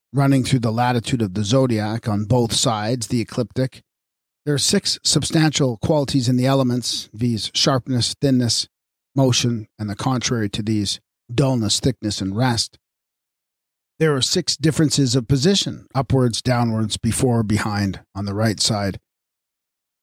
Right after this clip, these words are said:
on the left side. There are six natural offices,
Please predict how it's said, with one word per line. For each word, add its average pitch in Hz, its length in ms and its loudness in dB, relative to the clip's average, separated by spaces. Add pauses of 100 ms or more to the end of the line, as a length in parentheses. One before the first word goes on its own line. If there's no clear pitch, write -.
(100)
on 101 120 -4
the 95 80 -4
left 120 240 0
side. - 400 -6 (720)
There 95 80 -6
are 98 40 -4
six - 340 -2
natural 117 440 0
offices, 113 720 -2